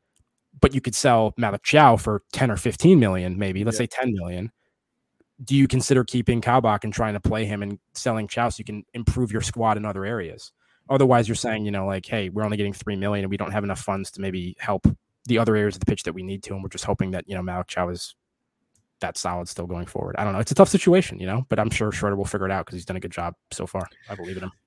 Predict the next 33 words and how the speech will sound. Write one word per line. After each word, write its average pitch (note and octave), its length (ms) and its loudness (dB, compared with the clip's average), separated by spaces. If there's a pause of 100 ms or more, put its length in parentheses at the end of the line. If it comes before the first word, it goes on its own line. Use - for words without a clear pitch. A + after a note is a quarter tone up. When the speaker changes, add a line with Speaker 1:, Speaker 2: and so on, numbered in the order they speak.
Speaker 2:
Yeah, E3+ 160 10
we E3+ 100 10
have G3 160 10
to F3+ 60 2
trust F3+ 260 6
him E3 60 -2
so E3 100 -2
far. D#3+ 160 6
He D3+ 80 4
hasn't D#3+ 220 4
steered C#3+ 280 0
us B2+ 160 -6
wrong. B2 400 -4 (200)
Uh, A#2+ 240 -8
and B2+ 100 -10
so D#3+ 120 -2
we'll D3 80 2
see. F3+ 200 2
I F3+ 40 6
mean, F3+ 120 4
ultimately, G3+ 340 6
I F#3+ 60 8
would G#3 100 6
love G3+ 120 8
to - 40 -2
keep F3 200 -4
Thiaw F3 280 6
in E3+ 120 -4
Itakura F3+ 440 2
'cause D#3 120 0
Itakura E3+ 400 -2
can D3 100 -10
play C#3 300 -2